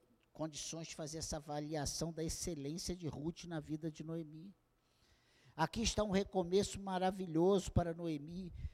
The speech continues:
restaurada, e para Ruth, convertida. Aquilo que parecia ser uma maldição na vida de Noemi, Deus restaura o coração dela.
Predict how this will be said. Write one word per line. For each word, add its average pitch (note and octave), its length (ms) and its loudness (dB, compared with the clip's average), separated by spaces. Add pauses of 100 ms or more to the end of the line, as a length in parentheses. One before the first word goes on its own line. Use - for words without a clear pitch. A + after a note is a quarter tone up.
(160)
restaurada, F3+ 960 2
e B2 40 -8
para F3+ 300 0
Ruth, F#3 480 6
convertida. G#3 1200 4 (2500)
Aquilo B3+ 380 4
que G#3 120 -6
parecia A#3+ 640 6
ser - 220 6
uma A#3+ 180 6
maldição A3+ 760 4
na A#3 120 2
vida G3+ 300 -6
de F#3+ 160 -12
Noemi, G3+ 720 0 (2750)
Deus F3 260 6
restaura F#3 880 8
o D3+ 60 2
coração E3 600 2
dela. E3+ 460 0